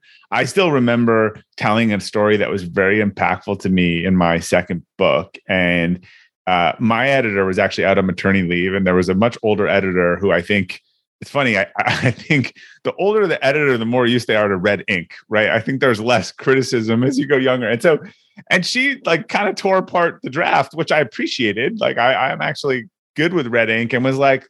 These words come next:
"I know this story is really meaningful to you, but it really has no value to the reader," right? And, and so to what you were saying, it seems like if the story is demonstrative of a framework or an example of what you're trying to explain or something like that, then, then it sort of brings it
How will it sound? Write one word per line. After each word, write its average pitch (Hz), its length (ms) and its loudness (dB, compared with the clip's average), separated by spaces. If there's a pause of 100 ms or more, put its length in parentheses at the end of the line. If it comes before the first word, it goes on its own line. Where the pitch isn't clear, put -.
(500)
"I 170 80 0
know 233 220 2
this 254 180 -4
story 196 320 2
is 131 120 0
really 143 260 0
meaningful 139 560 0
to 170 120 -8
you, 175 440 0
but 156 100 2
it 139 140 -2
really 202 220 2
has 147 240 0
no 120 260 2
value 92 440 0
to - 120 -10
the 87 140 0
reader," 110 560 -6
right? 101 360 0
And, 117 240 0
and 113 300 0
so 139 100 0
to 131 80 2
what 131 140 2
you 107 80 -2
were 117 80 0
saying, 151 320 0
it 117 100 0
seems 135 220 -4
like 120 240 2 (380)
if 147 160 -2
the 156 100 0
story 208 420 0
is 131 120 -2
demonstrative 113 880 0
of 92 160 0
a 92 80 -8
framework 143 720 -2
or 113 140 0
an 104 60 -2
example 127 540 0
of 107 120 0
what 113 100 -2
you're 117 100 -2
trying 107 260 0
to 98 40 2
explain 143 580 -4
or 131 100 0
something 135 280 -2
like 123 200 0
that, 131 380 0
then, 123 280 -2
then 139 180 2
it 120 80 -6
sort 156 160 2
of 113 100 0
brings 139 280 -2
it 131 180 0